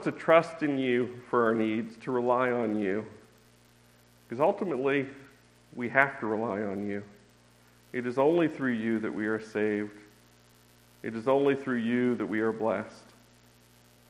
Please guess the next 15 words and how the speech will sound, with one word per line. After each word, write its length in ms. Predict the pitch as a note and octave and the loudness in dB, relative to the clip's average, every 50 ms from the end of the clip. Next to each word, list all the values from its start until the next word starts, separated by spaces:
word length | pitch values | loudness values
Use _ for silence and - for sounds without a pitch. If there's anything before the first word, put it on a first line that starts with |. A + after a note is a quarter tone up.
| - _ - - - - _ - _ - | -20 _ -20 -20 -20 -20 _ -20 _ -4
Teach 220 | - D#3 D3+ D#3 | -4 -2 2 2
us 140 | C#3+ C#3+ C#3+ | 2 2 2
today, 340 | - - C3 A#2+ B2 A#2+ A#2 | -2 -2 2 4 6 6 6
Lord, 360 | A2 A2+ A2+ A#2 A2+ A2 G#2+ | 4 4 4 4 4 4 2
and 120 | G#2+ G#2 | 0 0
give 180 | G#2+ B2 B2+ C3+ | 0 0 2 2
us 140 | C3 B2+ - | 2 2 2
something 400 | - C3 A#2+ A#2 A#2 - A#2 A2 | 0 0 0 0 -2 -4 -4 -4
that 80 | G#2+ E2+ | -4 -4
we 120 | A2 A2 | -6 -4
can 160 | A2+ - G#2+ | -4 -6 -8
take 320 | G#2 - - C3 C3+ C3 - | -6 -6 -6 -6 -6 -6 -6
home 400 | - A#2+ A#2 A#2 A2+ A2+ A2 A2 A2 | -6 -4 -2 -2 -2 -4 -6 -8 -10
and 180 | A2 G#2 G2+ G2 | -10 -12 -10 -8
use. 520 | G2+ G#2+ G#2+ G#2+ - - - - - - | -6 -4 -4 -4 -6 -8 -10 -16 -20 -20